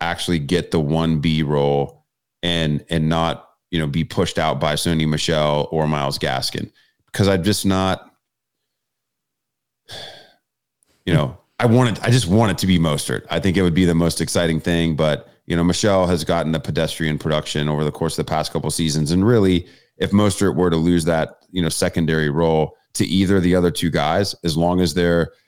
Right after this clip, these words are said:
A D P was kind of where Mostert's been, you know, at the end of the draft or free,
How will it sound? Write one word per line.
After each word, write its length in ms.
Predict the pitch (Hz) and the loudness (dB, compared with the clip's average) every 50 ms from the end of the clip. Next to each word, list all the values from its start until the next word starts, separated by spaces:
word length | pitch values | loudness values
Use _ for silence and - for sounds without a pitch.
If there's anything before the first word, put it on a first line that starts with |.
| _ _ _ - | _ _ _ -2
A 120 | 87 87 85 | 0 0 2
D 120 | 85 80 | 2 0
P 480 | - - 85 85 87 87 92 90 90 - - | 0 0 0 2 4 2 2 0 -2 -6 -6
was 160 | - 80 - | -6 -6 -6
kind 240 | - - 82 82 82 | -4 -4 -2 -2 0
of 80 | 80 | 0
where 200 | 76 80 80 78 | 0 2 2 2
Mostert's 460 | 76 76 78 82 78 - 92 85 - - | 0 0 0 -2 -2 -2 -6 -6 -6 -4
been, 340 | - 98 98 98 101 98 - | -2 -2 0 0 -2 -4 -6
you 80 | - 76 | -6 -4
know, 100 | 78 80 | -4 -4
at 80 | 78 | -4
the 140 | - 82 67 | -4 -4 -4
end 120 | 67 85 80 | -2 -2 -2
of 60 | 80 | -2
the 60 | 80 | -2
draft 420 | 71 80 78 76 82 85 87 - | -2 -2 0 0 0 -2 -2 -2
or 140 | 76 71 69 - | -4 -4 -4 -4
free, 420 | - - 82 85 90 104 110 - | -4 -2 0 0 2 0 0 -2